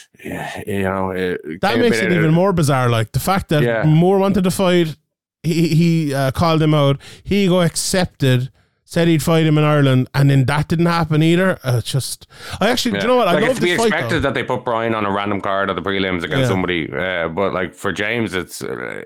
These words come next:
Speaker 1: it's out of the ordinary. They've kinda, you know, had him in main events and kinda built events around him in the past. I don't know why the, the change in direction here, and just, just I d-, I have no idea.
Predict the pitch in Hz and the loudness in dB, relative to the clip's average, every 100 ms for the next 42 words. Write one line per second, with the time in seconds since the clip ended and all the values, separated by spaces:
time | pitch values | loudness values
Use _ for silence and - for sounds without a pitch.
0 | - 92 - 98 104 101 101 104 98 90 | -14 -14 -8 -4 -2 -2 -2 -2 -2 -2
1 | 90 - 98 95 90 - - - - - | -4 -6 -6 -4 -8 -10 -20 -20 -20 -8
2 | 92 82 76 _ _ _ _ 98 98 95 | -4 -4 -6 _ _ _ _ -6 -4 -2
3 | 95 95 98 92 95 92 - 82 95 95 | -2 -2 -2 -2 -2 -4 -4 -6 -4 -6
4 | 87 90 98 92 98 95 95 95 110 104 | -4 -4 -4 -2 -4 -4 -4 -2 -2 -2
5 | 95 90 85 90 87 92 90 95 87 90 | -2 -2 -4 -4 -4 -4 -4 -2 -2 -2
6 | 92 90 87 85 80 - - 90 90 85 | -2 -4 -4 -4 -8 -10 -8 -6 -4 -4
7 | 87 85 - 87 87 87 80 76 - _ | -4 -4 -4 -4 -2 -2 -4 -6 -10 _
8 | _ - - - - 67 - - - - | _ -14 -14 -14 -12 -12 -10 -8 -6 -6
9 | 80 80 71 71 78 | -6 -4 -4 -4 -8